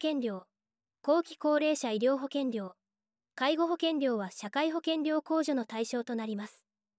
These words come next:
確定申告の際に領収書の添付は不要です。納付額については、以下の方法でご確認ください。納付方法、普通徴収、かっこ納付書、かっこ閉じ。確認方法、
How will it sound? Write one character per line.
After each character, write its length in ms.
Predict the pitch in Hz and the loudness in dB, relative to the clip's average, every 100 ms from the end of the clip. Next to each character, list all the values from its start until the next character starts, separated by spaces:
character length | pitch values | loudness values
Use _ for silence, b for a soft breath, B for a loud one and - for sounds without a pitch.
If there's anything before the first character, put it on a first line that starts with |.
| _ | _
確 240 | - 240 - | -8 -8 -2
定 200 | 339 359 | 0 0
申 200 | 359 359 | 0 0
告 220 | 330 269 | 0 0
の 100 | 226 | -2
際 240 | 208 247 | -2 -2
に 160 | 233 185 | -2 -2
領 200 | 202 294 | 0 0
収 220 | - 359 | 2 -2
書 120 | 330 | 0
の 120 | 311 240 | -2 -2
添 180 | 226 | -4
付 140 | 233 254 | -4 -2
は 120 | 240 | -2
不 160 | - 202 | -4 -4
要 180 | 220 | -2
で 140 | 240 240 | -4 -6
す。 180 | - - _ _ _ _ 240 | -10 -16 _ _ _ _ -2
納 200 | 285 349 | 0 0
付 120 | 370 | 0
額 220 | 359 311 | 0 0
に 120 | 247 | -2
つ 140 | - 277 | 0 -2
い 80 | |
て 120 | 254 220 | -2 -4
は、 200 | 190 - _ _ _ _ | -6 -8 _ _ _ _
以 120 | - 330 | -4 0
下 120 | 370 | 2
の 120 | 277 | 2
方 220 | 226 226 | 0 -2
法 180 | 220 226 | 0 -2
で 120 | 226 | -2
ご 120 | 202 | -4
確 220 | 196 233 254 | -6 -4 0
認 160 | 254 | 0
く 100 | 247 | -2
だ 100 | 247 | -6
さ 140 | - 226 | -6 -10
い。 100 | - _ _ _ _ - | -14 _ _ _ _ -4
納 220 | 247 339 | 0 0
付 120 | 349 | 0
方 240 | 320 349 320 | 0 0 0
法、 240 | 262 208 _ | -2 -6 _
普 140 | - - | -20 -8
通 240 | - 339 | -2 -2
徴 200 | - 320 | 2 0
収、 220 | 302 311 | 0 -2
か 120 | 302 311 | 0 -2
っ 20 | |
こ 120 | - 220 | 0 -2
納 180 | 220 | 0
付 120 | 262 - | -2 -2
書、 120 | 269 | -4
か 100 | 254 | -4
っ 20 | - | -8
こ 100 | 233 | -8
閉 120 | 220 | -8
じ。 200 | 202 202 _ _ _ | -10 -14 _ _ _
確 220 | - 226 302 | -8 -2 0
認 220 | 320 320 | 0 0
方 200 | 349 330 | 0 0
法、 240 | 247 202 | 0 -6